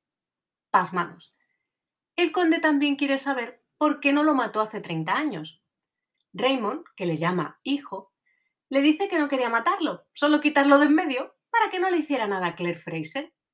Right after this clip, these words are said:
lo que dispara aún más las sospechas del conde de que Claire sea la hija perdida.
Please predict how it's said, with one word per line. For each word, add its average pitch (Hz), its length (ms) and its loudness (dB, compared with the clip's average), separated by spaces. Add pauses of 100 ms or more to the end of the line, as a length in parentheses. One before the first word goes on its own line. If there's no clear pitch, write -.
(160)
lo 202 200 -4
que 196 100 -2
dispara 180 380 2
aún 202 180 0
más 196 180 -6
las 247 180 -2
sospechas 202 640 -6
del 196 500 0
conde 254 420 -2 (220)
de 320 160 -2
que 302 140 -4
Claire 214 340 -6
sea 233 240 -4
la 247 160 2
hija 160 240 -6
perdida. 254 460 -8